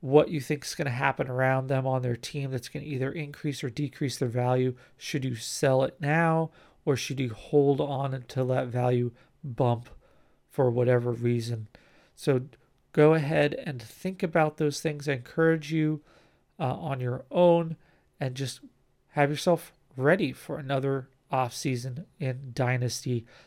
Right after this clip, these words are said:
Thanks for listening. Again, I'm Josh. Find me on Twitter at Fusion F F B, fusion F F B dot com, fusion F F B at gmail dot com, and you, my personal is generally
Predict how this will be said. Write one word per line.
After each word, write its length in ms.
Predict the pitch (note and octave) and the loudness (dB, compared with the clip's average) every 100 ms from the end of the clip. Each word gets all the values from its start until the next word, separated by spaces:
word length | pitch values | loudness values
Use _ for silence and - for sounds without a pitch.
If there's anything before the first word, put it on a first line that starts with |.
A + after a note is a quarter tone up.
| _ - | _ 6
Thanks 360 | E3 E3 - E4+ | 6 6 -4 -12
for 200 | - C3 | -6 2
listening. 400 | E3 F3+ F3+ D#3 | 2 2 -2 -4
Again, 300 | D3 F3+ F3+ | 0 0 0
I'm 260 | E3 B2+ A#2 | -4 -6 -2
Josh. 480 | D#3+ E3 E3+ - - - - _ _ _ _ _ | 2 2 2 -6 -12 -20 -20 _ _ _ _ _
Find 240 | G3+ G3+ | 6 6
me 220 | F#3 E3+ - _ _ _ | 2 -4 -8 _ _ _
on 200 | F#3+ G3+ | 2 2
Twitter 320 | F#3 E3+ D3+ F#4+ A3+ | 2 2 2 0 -2
at 260 | D3 - | -2 -2
Fusion 340 | - C#3+ B2+ - | -4 -2 -4 -6
F 220 | - B2+ C#3+ | -4 -2 -2
F 220 | A#2 - | -4 -2
B, 360 | C3+ F3 E3+ E3 - _ _ | 2 4 2 -2 -10 _ _
fusion 340 | - G3 F3 | 0 2 2
F 180 | E3+ D3 | 0 2
F 180 | D#3+ - | 0 -2
B 160 | D#3+ D3 | -4 0
dot 340 | C#3 B2+ - _ | 2 0 -4 _
com, 680 | - - G3 G3 G3+ G3+ G3 _ _ _ _ _ | -10 0 4 4 2 -2 -8 _ _ _ _ _
fusion 360 | - G3+ F3+ E3+ | -2 0 2 2
F 180 | D#3 D3+ | 2 2
F 160 | C#3+ | 0
B 180 | D3+ C#3+ | 2 0
at 240 | - C#3 - | 2 -2 -2
gmail 460 | D3+ C#3 C3+ C3 | -4 -2 0 2
dot 260 | C3 B2+ - | 2 0 0
com, 560 | - B2+ B2+ B2 B2 A#2+ _ _ _ - | -4 0 2 0 -2 -10 _ _ _ 0
and 320 | D#3+ D#3+ D3 | 2 2 0
you, 260 | G3+ C#3+ - | -4 -6 -2
my 120 | C#3+ | -2
personal 540 | B2 D3+ D3 - C#3+ D3 | 2 4 4 4 -2 2
is 220 | B2+ A#2 | 0 2
generally 540 | C#3+ C3 C3 B2+ B2+ | 0 2 2 0 -2